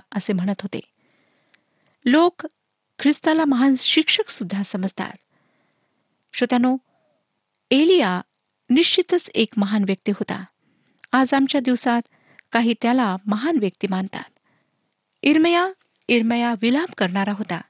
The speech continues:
त्यांनी येशूला सुद्धा रडताना पाहिले होते आणि त्यांनी त्याच्याविषयी समजूत करून घेतली होती की हा इर्मया आहे. लोकांनी त्याला फार मोठा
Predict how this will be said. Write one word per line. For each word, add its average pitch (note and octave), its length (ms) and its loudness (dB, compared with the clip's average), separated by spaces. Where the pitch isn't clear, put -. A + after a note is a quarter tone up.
त्यांनी D4+ 220 2
येशूला G#3+ 440 0
सुद्धा G#3 300 -6
रडताना G3 400 -4
पाहिले G3 280 -4
होते G3 240 -10
आणि B3 240 0
त्यांनी A#3 460 0
त्याच्याविषयी G#3+ 540 -2
समजूत C4 460 -2
करून F#3+ 200 -4
घेतली G#3 260 -4
होती F#3 260 -4
की A3 80 -2
हा G#3 280 -4
इर्मया G3+ 400 -2
आहे. F#3+ 340 -8
लोकांनी D#4 380 2
त्याला D4 160 0
फार D#4+ 240 -2
मोठा A#3+ 440 -2